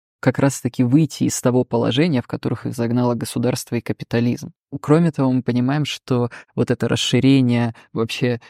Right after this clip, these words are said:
биополитической повестки, которая во многом, да, стала возможным благодаря такому ле-, левому либерализму,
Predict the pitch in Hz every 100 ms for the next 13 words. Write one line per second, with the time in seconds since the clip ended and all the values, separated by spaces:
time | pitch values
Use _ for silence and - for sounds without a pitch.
0 | _ - 123 135 127 127 127 - 135 -
1 | - 113 - 123 127 120 - 123 117 -
2 | 117 120 120 123 120 113 117 117 120 120
3 | 117 - 123 120 120 123 120 117 117 113
4 | 113 110 117 113 113 123 120 123 120 127
5 | 127 120 120 117 117 123 123 147 180 147